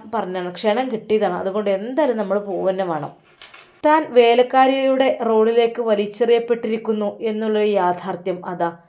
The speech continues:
അവന് മനസ്സിലായി തുടങ്ങുന്നു. അതിനു മുമ്പായിട്ട് ചെറിയ ചില കാര്യങ്ങൾ ചെയ്യുവാനുണ്ട്. മുഹ്സിക്ക് പാസ്പോർട്ട് എടുക്കണം, അവൾ കൊണ്ടുപോകണം.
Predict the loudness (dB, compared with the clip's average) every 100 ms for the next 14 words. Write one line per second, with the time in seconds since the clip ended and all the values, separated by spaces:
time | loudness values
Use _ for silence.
0 | _ -6 -4 -2 -4 -6 -8 -8 -6 -4
1 | -2 -2 -2 -2 -2 -4 -6 -10 _ _
2 | 0 6 6 6 2 2 2 2 0 -2
3 | -6 _ _ _ _ _ -4 -2 0 -2
4 | -2 -2 -2 0 0 0 0 -2 -4 -4
5 | -4 -4 -6 -6 -4 -6 -6 _ _ _
6 | _ _ _ -4 -4 -4 -2 0 -2 -4
7 | 0 0 0 -4 -4 -2 -4 -4 -6 -6
8 | -10 _ _ _ _ -4 0 0 0 -2
9 | -2 -2 -2 -4 -6